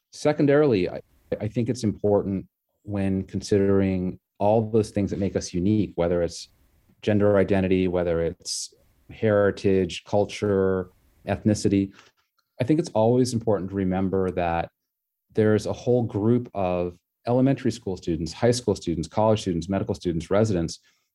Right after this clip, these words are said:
who are looking to find people that they can identify with. And when they see that spark, when they see that,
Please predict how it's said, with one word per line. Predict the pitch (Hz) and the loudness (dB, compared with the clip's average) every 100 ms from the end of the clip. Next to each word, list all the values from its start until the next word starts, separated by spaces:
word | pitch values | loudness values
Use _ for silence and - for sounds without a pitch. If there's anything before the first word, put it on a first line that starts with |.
| _ | _
who | 123 110 | 0 2
are | 110 | 4
looking | 107 127 123 143 | 4 2 2 0
to | 139 | 0
find | 120 98 95 98 92 | -4 -2 -2 -2 -4
people | - 110 101 92 | -4 -4 -2 -4
that | 82 | -2
they | 92 | -2
can | 90 92 | -2 -2
identify | 82 85 85 80 73 71 | -2 -2 -4 -6 -6 -6
with. | 73 - _ _ | -10 -12 _ _
And | 110 104 104 101 - _ _ _ | 0 2 2 -2 -6 _ _ _
when | 117 127 127 | 0 4 4
they | 131 | 2
see | 120 - 147 | 0 -2 0
that | 147 110 | 0 -2
spark, | - - 127 80 - | -6 -2 -2 -2 -4
when | 98 | -8
they | - | -8
see | - 123 | -6 -2
that, | 110 104 101 | 0 0 -2